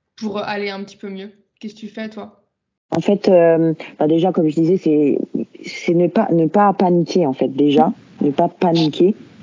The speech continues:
Speaker 2: Parce que ça, ça, je, je sais ce que c'est de ressentir la panique, en fait, quand ça arrive.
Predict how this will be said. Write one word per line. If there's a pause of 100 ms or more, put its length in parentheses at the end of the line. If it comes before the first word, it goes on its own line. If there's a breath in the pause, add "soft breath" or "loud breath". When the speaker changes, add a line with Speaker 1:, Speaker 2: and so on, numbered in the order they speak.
Speaker 2:
Parce
que
ça,
ça,
je,
je
sais
ce
que
c'est (420 loud breath)
de
ressentir
la
panique,
en
fait,
quand
ça
arrive.